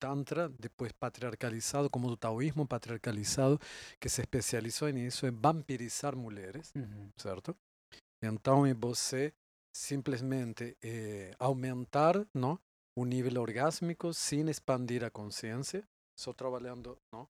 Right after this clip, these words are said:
Speaker 1: Nos primeiros três chakras, para você absorver essa energia e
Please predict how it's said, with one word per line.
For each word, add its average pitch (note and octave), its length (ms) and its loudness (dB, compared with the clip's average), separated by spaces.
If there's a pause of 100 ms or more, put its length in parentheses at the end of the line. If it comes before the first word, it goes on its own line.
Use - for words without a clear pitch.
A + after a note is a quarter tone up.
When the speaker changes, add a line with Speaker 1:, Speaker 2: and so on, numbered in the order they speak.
(300)
Speaker 1:
Nos G#2 80 -18
primeiros A2+ 440 -12
três A#2 220 -8
chakras, C#3+ 580 2 (400)
para C3+ 200 8
você B2+ 560 4
absorver C3+ 640 0
essa C#3 220 -2
energia B2 760 -4
e C3 240 -6